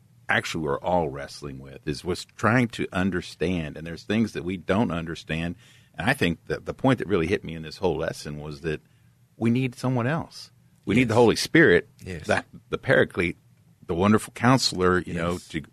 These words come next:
Speaker 1: uh, access that wisdom.
Speaker 2: Yes.
Speaker 1: And it might come through another person, like
Speaker 2: Yes.
Speaker 1: Philip in this case.
Speaker 2: Yes.
Speaker 1: So, yeah, go on.
Speaker 2: So, yes, God will send people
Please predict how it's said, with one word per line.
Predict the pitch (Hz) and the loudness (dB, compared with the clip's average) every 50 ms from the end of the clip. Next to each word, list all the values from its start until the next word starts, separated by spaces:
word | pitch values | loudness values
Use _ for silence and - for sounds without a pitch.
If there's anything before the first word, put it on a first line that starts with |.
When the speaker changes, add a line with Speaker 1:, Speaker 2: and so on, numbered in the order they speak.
| _ _ _ _ _ - | _ _ _ _ _ -4
Speaker 1:
uh, | 71 - - | -4 -2 0
access | - 107 110 - - - 98 87 - - | 0 0 0 -2 -2 0 0 0 0 0
that | 87 80 - | -2 0 2
wisdom. | - 98 113 95 - 90 87 78 | 2 2 2 2 2 0 -2 -2
Speaker 2:
Yes. | 73 76 80 85 - - - | -4 -10 -16 -18 -10 -2 0
Speaker 1:
And | 95 95 | 0 2
it | 85 80 | 0 0
might | - 92 120 160 - - | 0 2 0 0 0 -2
come | - 92 85 90 98 101 - - _ | -4 -4 -2 -2 -4 -6 -10 -12 _
through | - 85 87 107 - - _ _ _ _ - | -2 0 0 0 -2 -6 _ _ _ _ -6
another | - 85 85 82 87 98 | -4 -4 -4 -2 -4 -6
person, | - 196 254 - - - - - - | -4 -4 -6 -6 -6 -10 -14 -16 -14
like | - 76 - - | -12 -12 -12 -10
Speaker 2:
Yes. | - 90 - | -10 -10 -4
Speaker 1:
Philip | - - 190 127 - - | 0 2 2 2 2 0
in | 82 80 | -4 -6
this | 80 - - | -8 -8 -8
case. | - - - - - - - - _ _ | -8 -8 -8 -8 -10 -14 -20 -20 _ _
Speaker 2:
Yes. | - 92 87 80 69 - - | -8 -8 -6 -8 -8 -12 -12
Speaker 1:
So, | - - 82 69 65 - _ _ - | -6 -2 -2 -2 -2 -4 _ _ -10
yeah, | - 69 - - | -10 -10 -8 -4
go | - 92 76 | -4 -4 -4
on. | 67 - | -2 -2
Speaker 2:
So, | 101 90 | -2 -2
yes, | 92 95 92 87 85 85 - - - - _ _ - - | -2 -2 -2 -4 -4 -6 -10 -18 -20 -20 _ _ -14 -8
God | 85 98 101 107 107 107 95 85 | -2 0 2 2 2 2 2 0
will | 104 104 107 101 98 | 0 2 2 0 -2
send | - - - - 123 110 101 90 - | -4 -6 -2 -2 0 0 0 -4 -6
people | - 113 113 101 - - 82 80 76 | -6 -6 -6 -6 -8 -10 -10 -10 -10